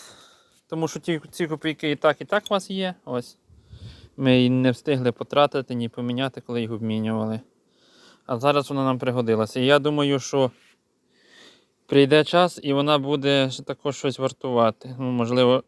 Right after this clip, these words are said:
не ми, не для нас, а для наших нащадків. Вона буде мати якусь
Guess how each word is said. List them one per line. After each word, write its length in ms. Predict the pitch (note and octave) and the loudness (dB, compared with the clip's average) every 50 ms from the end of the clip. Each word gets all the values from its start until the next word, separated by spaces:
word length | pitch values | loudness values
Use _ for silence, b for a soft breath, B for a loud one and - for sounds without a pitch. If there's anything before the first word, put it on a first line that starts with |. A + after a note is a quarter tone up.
| _ _ _ _ _ _ - | _ _ _ _ _ _ -8
не 160 | B2+ B2 B2+ | -4 -2 0
ми, 220 | C3 C3+ C#3+ D3+ - - | 0 0 -2 -4 -4 -4
не 280 | C3+ C3+ C3 C3 B2 | -4 0 0 0 2
для 240 | B2 B2+ A#2 A#2 B2+ | 0 0 2 2 2
нас, 300 | C#3 E3+ G3+ G#3 F#3+ - | 4 4 2 0 0 0
а 140 | C3+ C3 B2+ | -2 -2 -2
для 180 | A#2 A#2 A#2+ | -2 -2 -4
наших 600 | A#2+ B2 B2 B2 A#2+ - - - A#2 - _ _ _ _ _ _ b b b b b b b - | -2 -2 -2 -2 -4 -4 -8 -12 -12 -12 _ _ _ _ _ _ b b b b b b b -8
нащадків. 720 | - A#2+ A#2 - - - E3+ F3 _ _ - - D3+ C#3 _ _ _ _ _ _ _ _ _ _ _ _ b b b b b b b b b b b - | -6 -6 -6 -4 -2 0 -2 -2 _ _ -12 -10 -10 -10 _ _ _ _ _ _ _ _ _ _ _ _ b b b b b b b b b b b -10
Вона 160 | C3 C3 C3 | -10 -8 -6
буде 240 | B2 B2+ A#2 B2 A#2+ | -4 -4 -4 -2 -2
мати 320 | A#2+ B2 B2 A#2 - A#2+ | -2 -2 -4 -4 -6 -8
якусь 640 | A2+ A2 _ - A#2+ A2+ - - - - - - | -10 -10 _ -14 -18 -18 -16 -16 -14 -16 -16 -16